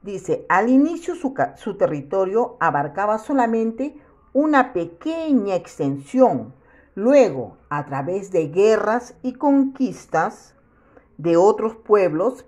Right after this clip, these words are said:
permitieron, ¿ya?, la expansión. Fue así como se formó el gran imperio de los incas,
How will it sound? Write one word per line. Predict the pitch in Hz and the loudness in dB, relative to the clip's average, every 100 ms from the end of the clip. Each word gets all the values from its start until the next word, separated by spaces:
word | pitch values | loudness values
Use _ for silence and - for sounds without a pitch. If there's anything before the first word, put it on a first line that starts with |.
| _ | _
permitieron, | - 160 151 147 151 143 214 208 185 170 214 381 - _ | 4 6 4 -2 -2 -6 0 4 6 6 4 -2 -10 _
¿ya?, | 131 127 170 269 - _ _ _ _ | -4 -2 -4 -6 -16 _ _ _ _
la | 165 175 170 - | 2 2 2 6
expansión. | 254 269 - - 240 214 208 - 285 208 113 95 - _ _ _ _ _ _ _ _ _ | 6 6 -2 -2 2 2 0 0 4 4 2 -6 -20 _ _ _ _ _ _ _ _ _
Fue | - 302 330 | -2 2 4
así | 302 - 277 277 381 - _ _ _ _ | 2 0 2 2 0 -14 _ _ _ _
como | - 233 247 | -2 4 4
se | 262 247 | 6 2
formó | 247 233 220 196 190 277 - _ _ _ _ _ - | 4 2 2 2 0 0 -8 _ _ _ _ _ 0
el | 190 175 156 | 2 2 -2
gran | 175 202 233 294 269 - | 0 2 2 0 -4 -6
imperio | 180 170 160 190 190 190 233 254 - | -6 -6 -4 -2 0 0 0 0 -2
de | 156 135 | -6 -4
los | 175 - | -4 -2
incas, | 302 262 262 - - _ | 0 0 -2 -12 -16 _